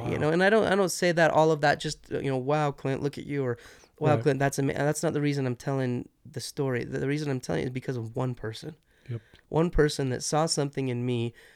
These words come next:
Speaker 1: that I didn't even see within myself.
Speaker 2: Yeah.
Speaker 1: And in doing so, helped me to write a better story.
Speaker 2: Yeah.
Speaker 1: And, uh, it's the
Speaker 2: Wow.
Speaker 1: power of a Mister Jensen.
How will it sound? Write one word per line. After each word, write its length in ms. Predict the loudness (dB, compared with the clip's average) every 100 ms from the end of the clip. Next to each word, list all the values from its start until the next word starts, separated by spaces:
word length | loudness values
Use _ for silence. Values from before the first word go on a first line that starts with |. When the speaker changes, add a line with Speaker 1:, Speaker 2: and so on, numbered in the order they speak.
| _ -6
Speaker 1:
that 140 | -2
I 120 | 0
didn't 220 | 2 0 0
even 200 | -2 -4
see 180 | -4 -6
within 280 | -4 -6
myself. 580 | -6 -6 -8 -10 -10 -18 _ -6
Speaker 2:
Yeah. 260 | -4 -4 -8 _
Speaker 1:
And 100 | 0
in 180 | 2 0 -4
doing 340 | 0 0 0
so, 400 | -2 -4 -4 -6
helped 260 | -6 -6 -4
me 140 | -4 -6
to 160 | -6
write 440 | -6 -4 -6 -6 _ -14
a 80 | -12
better 300 | -10 -12 -12
story. 520 | -12 -12 -12 -14 -18 _ -10
Speaker 2:
Yeah. 340 | -8 -6 -6 -8 -12
Speaker 1:
And, 320 | -8 -6 -6
uh, 160 | -6 -8
it's 140 | -8 -8
the 120 | -6
Speaker 2:
Wow. 60 |
Speaker 1:
power 320 | -6 -4 -2 -4
of 120 | -4
a 40 |
Mister 340 | -6 -6 -10 -8
Jensen. 440 | -6 -6 -8